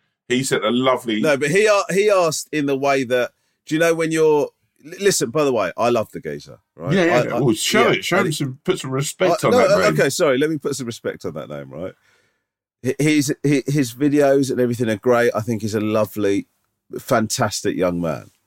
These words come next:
Speaker 2: Right?
Speaker 1: I actually think I'd cry if I met him.
Speaker 2: I can't even imagine what that would look like to see that. It, it just make him feel really uncomfortable. Just him sort of going, "Oh, oh, I thought, oh, well, it's nice to, it's nice to meet you, Tom." <laughs> Y-, y-, you know, because,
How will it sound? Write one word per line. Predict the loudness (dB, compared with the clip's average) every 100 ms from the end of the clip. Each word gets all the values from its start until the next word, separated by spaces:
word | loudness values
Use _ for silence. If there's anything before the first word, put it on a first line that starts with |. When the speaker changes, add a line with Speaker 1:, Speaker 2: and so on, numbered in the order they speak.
| _ _ _
Speaker 2:
Right? | -2 2
Speaker 1:
I | 2
actually | 0 -4 -2
think |
I'd | -4 -4
cry | -4 -2 -2
if | -6
I |
met | -8 -8
him. | -10 _ _ _ _ _ -10
Speaker 2:
I | -6
can't | -2 -2
even | -2
imagine | -2 0 -2 -2 -2
what | 0
that | 0
would | 0 0
look | 0 0
like | -2 -2 -4 _
to | -20
see | -12 -10
that. | -8 -6
It, | -6
it | -4
just | -2 -2
make | 0 0 0
him | -2
feel | -2 0
really | 0 2
uncomfortable. | 0 0 -4 -4 -10 -12 -12 -14 _ _ _ _ -10
Just | -2 0
him | 0
sort | 0 -2
of |
going, | 0 2
"Oh, | 4 2 0 _ _ _
oh, | 2 2 2 -4 _ _ _ _ _ _ _ _ _
I | -4
thought, | 0 -2 _ _ _ _ _ 0
oh, | 2
well, | 2 0
it's | -8 -6 -2
nice | -2 -2
to, | -6 -8 -10
it's | -6
nice | -4 -4
to | -2
meet | -2 -2 -2
you, |
Tom." | -4 -4 -10 -18 -4
<laughs> | -4 -4 _ _ _
Y-, | -14 -12 -12
y-, | -2
you | 2
know, | 4
because, | 2 2 2 2 -4